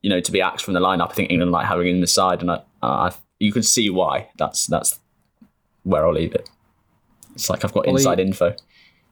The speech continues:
Speaker 2: Ollie, you
Speaker 1: <laughs>
Speaker 2: are, well, actually, we've got two qualified teachers, uh, on this, uh, on this call at the moment.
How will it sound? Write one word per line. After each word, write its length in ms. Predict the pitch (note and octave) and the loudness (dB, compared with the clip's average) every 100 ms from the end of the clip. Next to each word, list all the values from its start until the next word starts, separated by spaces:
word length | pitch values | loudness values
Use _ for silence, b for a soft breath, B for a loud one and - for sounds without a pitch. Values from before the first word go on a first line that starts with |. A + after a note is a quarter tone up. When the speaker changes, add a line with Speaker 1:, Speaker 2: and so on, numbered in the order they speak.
| - | -6
Speaker 2:
Ollie, 200 | A#2 A#2 | -2 -2
you 360 | E3+ A2+ A#2 G#2+ | -2 -2 0 2
Speaker 1:
<laughs> 0 | |
Speaker 2:
are, 540 | G#2+ G2+ G2 G2 G#2 | 2 2 0 -2 -2
well, 180 | A2 A2+ | 0 0
actually, 380 | - - F2+ D#2+ | -2 -4 -6 -4
we've 180 | F#2 | -6
got 220 | - F#2+ - | -6 -8 -4
two 180 | B2 | -6
qualified 480 | A2+ F#2 E2+ F#2+ G#2 | -4 -6 -4 -2 -2
teachers, 640 | - E2+ - - D2+ D2 E2 | -2 -8 -4 -2 -2 -6 -8
uh, 120 | D#2 | -8
on 100 | D#2+ | -8
this, 320 | D2 - - | -10 -10 -10
uh, 240 | F#2+ D#2 D2 | -6 -6 -6
on 100 | F2 | -8
this 140 | D#2+ - | -10 -8
call 240 | G#2+ E2+ | -6 -6
at 80 | D#2 | -6
the 40 | |
moment. 440 | F2+ E2+ D2 F2 | -6 -6 -6 -10